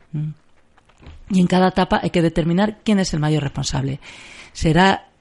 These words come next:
en el primer nivel Merkel, Macron o antes de él Hollande? ¿Serán más bien los ministros italianos como Alfano?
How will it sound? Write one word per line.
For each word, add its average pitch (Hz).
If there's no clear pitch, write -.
en 175
el 170
primer 170
nivel 175
Merkel, 196
Macron 165
o 156
antes 160
de 170
él 165
Hollande? 165
¿Serán 175
más 190
bien 185
los 180
ministros 175
italianos 170
como 160
Alfano? 156